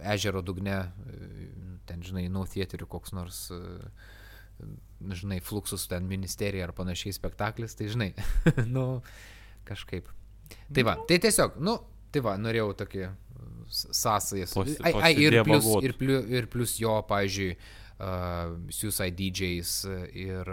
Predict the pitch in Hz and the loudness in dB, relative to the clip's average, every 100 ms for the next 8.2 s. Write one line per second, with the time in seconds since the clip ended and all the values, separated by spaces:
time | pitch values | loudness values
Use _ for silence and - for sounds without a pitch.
0 | 90 98 - - - - 90 82 - - | -8 -8 -12 -12 -12 -10 -10 -10 -10 -12
1 | 82 92 95 - - 95 92 - - 95 | -12 -10 -12 -12 -12 -12 -8 -8 -8 -8
2 | 98 92 90 87 85 - - - - - | -8 -6 -8 -8 -10 -12 -18 -16 -16 -16
3 | - - - - 95 - - - 123 131 | -18 -20 -10 -4 -4 -4 -6 -4 0 4
4 | 123 85 92 123 147 175 160 135 120 104 | 4 2 0 0 2 4 4 4 2 2
5 | 101 95 107 101 95 113 113 107 98 95 | 2 0 0 0 2 2 2 4 4 4
6 | - 107 104 104 98 101 - 117 101 92 | 0 -2 0 0 0 -2 -2 0 0 0
7 | 117 104 87 - 87 - 95 87 90 90 | 0 0 0 -2 -4 -2 -4 -4 -2 -2
8 | 87 - | -2 -6